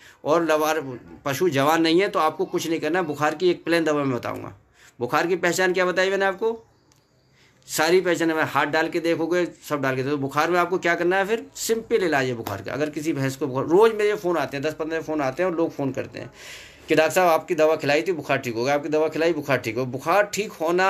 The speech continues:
बड़ी बात नहीं है, बड़ी बात है उसका दूध बना रहा है, बड़ी बात है उसके बच्चे पे नुकसान नहीं हुआ। बड़ी बात ये कि जिसका बुखार,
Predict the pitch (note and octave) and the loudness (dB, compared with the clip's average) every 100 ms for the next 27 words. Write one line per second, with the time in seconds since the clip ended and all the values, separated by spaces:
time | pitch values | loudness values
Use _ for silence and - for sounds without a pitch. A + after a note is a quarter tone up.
0 | F#3+ F#3 B2 D#3+ F#3 F3 E3+ G#3+ A3 F3+ | 2 -2 0 2 4 4 0 0 0 2
1 | F#3 F3 G3 G3+ A3 C#3 D#3 E3 D3 B2+ | 2 2 0 -2 -4 -2 0 2 2 0
2 | A2+ A2 D3 F3 F3 F3 G#3 - C#3+ D3 | -2 -2 0 2 2 2 -4 -2 -2 -2
3 | D#3+ E3 D3 C3+ B2 A#2 A2+ A2 - - | -2 -2 -2 -2 -4 -2 -4 -6 -8 -18
4 | - - A#2+ F#3+ G3 F#3+ F3+ A3 G3+ D#3+ | -20 -8 4 4 6 2 4 0 0 -4
5 | - G3 D3+ D#3 F3+ F3 | 0 0 0 0 0 0